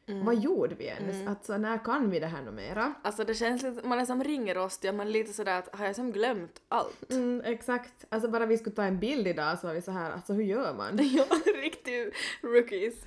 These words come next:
Speaker 2: Exakt. Eh, så, så vad heter det? Så det kändes bara som att vi behöver lite pepp. Och alltså, peppen vi har fått, Elin, du har suttit också.
Speaker 1: Mm.
Speaker 2: Alltså, vi har suttit här och typ halvgråtit och kollat
Speaker 1: Mm.
Speaker 2: igenom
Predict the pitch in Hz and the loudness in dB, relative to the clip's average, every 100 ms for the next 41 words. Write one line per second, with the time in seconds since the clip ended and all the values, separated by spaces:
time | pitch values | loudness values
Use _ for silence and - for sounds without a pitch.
0 | - 277 277 277 262 - - - - - | 0 0 2 -4 -4 -10 -20 -20 -20 -6
1 | 208 220 214 214 - - 233 - - - | 2 4 4 2 -4 -2 0 0 -4 -20
2 | _ - 196 233 220 220 214 214 202 220 | _ -12 -4 0 2 2 2 2 0 -2
3 | 240 277 254 208 208 202 202 202 214 285 | 0 2 2 0 0 0 -2 -2 0 0
4 | 226 180 170 - 190 - - - - 226 | 0 -2 -4 -4 -6 -6 -10 -4 -2 0
5 | 240 - - 320 330 - 330 277 208 208 | -2 -2 -2 -2 -4 -4 0 4 4 4
6 | 175 - 220 214 - 147 151 170 202 240 | 2 0 0 0 -4 -2 -2 -2 0 0
7 | 254 254 - - 95 165 - 277 - 208 | 0 -2 -6 -6 -6 -4 -2 -2 -2 -8
8 | 180 180 185 _ _ _ 226 240 240 285 | -8 -10 -14 _ _ _ 0 2 4 4
9 | 320 240 226 220 196 196 196 180 - - | 2 0 0 2 0 0 0 0 -2 0
10 | 415 202 165 160 165 180 247 302 214 196 | 0 0 0 -2 -2 0 2 2 2 0
11 | 202 190 185 180 | 0 0 -2 -4